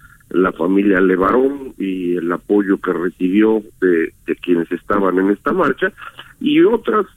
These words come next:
eh, distintas personas con objetivos totalmente diferentes. Lo único que los une es el reclamo a, a López Obrador por la razón que haya sido.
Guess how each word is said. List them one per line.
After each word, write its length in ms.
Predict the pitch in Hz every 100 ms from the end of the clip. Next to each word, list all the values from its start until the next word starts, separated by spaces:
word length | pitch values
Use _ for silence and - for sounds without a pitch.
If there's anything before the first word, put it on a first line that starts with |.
| -
eh, 320 | 165 160 156 117 120
distintas 580 | 135 131 185 208 196 190
personas 560 | - 127 123 143 190 139
con 440 | 123 120 113 110
objetivos 680 | 104 - - 110 147 165 143
totalmente 680 | 110 - 117 117 117 117 123
diferentes. 640 | 131 131 175 151 143 131
Lo 120 | 107
único 520 | 107 135 139 131 120 -
que 120 | 127
los 180 | 135 135 - -
une 360 | 165 113 120 - - - - _
es 300 | 98 101 113 110
el 160 | 92 92
reclamo 880 | 92 107 - 117 117 113 107 98 90
a, 220 | 82 - - -
a 300 | 85 82 82
López 460 | 85 95 - 98 101
Obrador 500 | 104 120 123 127 131
por 220 | - 92 101 _ -
la 180 | 90 85
razón 400 | 85 85 107 101
que 140 | 98
haya 200 | 95 90
sido. 300 | - 85 78